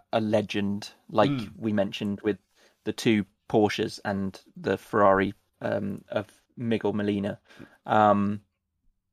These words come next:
Speaker 1: Ross Gunn is still bloody quick, but it's still, he's still pretty new to being a pro.
Speaker 2: Yeah.
Speaker 1: And, like, being the f-, the front runner for setting up a car and,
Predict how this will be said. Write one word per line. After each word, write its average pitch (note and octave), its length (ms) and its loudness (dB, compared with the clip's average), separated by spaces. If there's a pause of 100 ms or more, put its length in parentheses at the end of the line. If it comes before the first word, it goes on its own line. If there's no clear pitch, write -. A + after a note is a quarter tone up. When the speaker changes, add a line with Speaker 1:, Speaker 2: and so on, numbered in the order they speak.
(480)
Speaker 1:
Ross B2 400 0
Gunn A2 200 6
is G2 100 2
still G#2+ 400 2 (120)
bloody G#2+ 240 2
quick, - 280 0 (100)
but G#2 140 2
it's - 120 -4
still, G2+ 680 2
he's G#2+ 180 -10
still G2+ 380 0 (760)
pretty G#2+ 200 2
new G#2+ 360 6
to - 140 -4
being G#2 460 2 (180)
a - 60 -4
pro. B2 440 2 (120)
Speaker 2:
Yeah. C#3 280 -2
Speaker 1:
And, G#2+ 140 2
like, - 280 2 (640)
being G#2 340 2
the F#2+ 80 -4
f-, - 300 -12
the A2+ 120 -4
front A2 300 0
runner G2+ 260 4
for - 140 -8
setting G#2+ 340 -4
up A2+ 140 -6
a - 40 -20
car G#2 500 2
and, A#2 180 -6